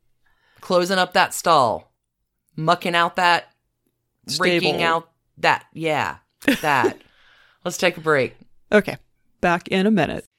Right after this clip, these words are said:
Speaker 2: Hey, Trash Pandas. When you need a brain break from your day, let me recommend the game June's Journey for Android and iPhone.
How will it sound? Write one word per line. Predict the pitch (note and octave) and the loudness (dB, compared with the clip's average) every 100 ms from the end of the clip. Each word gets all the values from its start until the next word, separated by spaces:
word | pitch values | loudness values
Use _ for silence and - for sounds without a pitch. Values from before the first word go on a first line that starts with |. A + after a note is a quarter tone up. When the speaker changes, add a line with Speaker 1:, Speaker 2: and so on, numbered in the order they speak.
| _ | _
Speaker 2:
Hey, | B3 B3 F#3+ F3 | 0 2 4 2
Trash | - F#3 E3+ - | -2 -4 -4 -6
Pandas. | F#3 F3+ F3+ F3 - - | -6 -4 -4 -4 -8 -4
When | A3+ | 0
you | B3 C4 | 2 2
need | B3+ B3+ | 0 0
a | F3 | -4
brain | E3+ E3 F3 F#3+ | -4 -4 -4 -4
break | F#3+ F#3 F3+ | -2 -4 -4
from | - F3+ | -8 -6
your | E3 | -6
day, | E3+ E3 E3 | -4 -4 -2
let | F3+ G#3 | 0 0
me | A3+ | 0
recommend | A#3+ A3+ A3+ G3 G3 G3 | 0 0 -2 -4 -4 -6
the | G3 | -6
game | F3 E3+ E3+ E3 | -4 -4 -4 -6
June's | D3+ F3+ F3+ F#3 D#3 | -8 -6 -6 -6 -8
Journey | - D#3 D3+ C3+ A2 | -8 -8 -6 -8 -10
for | C3 - D#3 D3+ | -12 -10 -8 -6
Android | F3+ G#3 A3 G#3+ G3+ | -4 -4 -2 0 -2
and | G#3 | -2
iPhone. | F3+ G3 F3+ D#3+ D3+ | -2 -4 -4 -6 -6